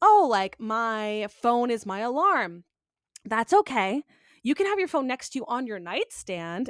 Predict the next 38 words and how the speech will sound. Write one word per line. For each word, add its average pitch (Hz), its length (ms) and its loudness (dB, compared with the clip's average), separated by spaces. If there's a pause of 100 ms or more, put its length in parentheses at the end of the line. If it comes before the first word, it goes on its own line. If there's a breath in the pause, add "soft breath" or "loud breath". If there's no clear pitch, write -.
and 196 240 -4
lock 185 540 0
the 220 100 -2
screen 294 480 -6
and 202 140 -6
then 190 220 -6 (260 soft breath)
go 202 180 -2
to 202 80 -4
sleep. 294 420 -8
That, - 200 -4
nothing's 226 400 -6
wrong 233 220 0
with 214 100 -4
that. 190 220 -6 (340 loud breath)
Or 320 260 4
if 277 140 -2
that's 262 240 -2
too - 140 -8
much 311 160 -6
of 269 80 -8
a 277 40 -8
temptation 269 560 -8
for - 60 -8
you, 330 160 -6
people - 240 -6
actually 277 300 -4
get 277 260 -4
other 247 240 0
alarm 233 320 0
clocks. 165 420 -2
I - 80 4
mean, 262 140 4
remember 302 320 0
there 370 140 0
was 320 80 -2
a 311 40 -6
time 285 280 0
before 262 640 6